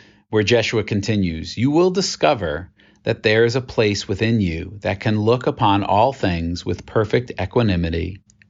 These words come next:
perfect acceptance, and perfect love. For in mastery of the way of the heart, you will discover that nothing is unacceptable to you.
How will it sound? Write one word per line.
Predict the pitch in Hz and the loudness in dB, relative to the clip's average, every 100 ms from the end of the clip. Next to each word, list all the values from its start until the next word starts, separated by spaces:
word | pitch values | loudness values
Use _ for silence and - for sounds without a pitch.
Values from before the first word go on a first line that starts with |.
| _ | _
perfect | - 139 131 147 - | 0 2 2 0 -4
acceptance, | 127 - 98 95 95 90 - | -6 0 0 0 -4 -4 -4
and | - 101 | -8 -6
perfect | - 92 92 - | -2 -2 -2 -2
love. | 92 82 80 87 _ _ _ _ _ _ _ | 0 2 0 -6 _ _ _ _ _ _ _
For | - 120 | 2 2
in | 117 113 | 4 4
mastery | 110 117 131 - 98 87 87 | 6 4 2 0 2 2 0
of | 90 85 | -4 -2
the | 90 | 0
way | 87 85 | 2 0
of | 82 | -2
the | 85 85 | -4 -4
heart, | 85 85 82 - - _ _ | 0 -2 -4 -12 -20 _ _
you | 101 | 0
will | 101 | 2
discover | 98 98 - 135 107 | 0 0 2 2 2
that | 92 - | 0 2
nothing | 98 127 - 92 87 | 2 2 0 -2 -2
is | 90 92 | -4 -6
unacceptable | - 87 92 - 127 - 95 87 | -4 -2 -4 0 -2 0 -4 -4
to | 82 85 | -4 -6
you. | 85 82 | -6 -8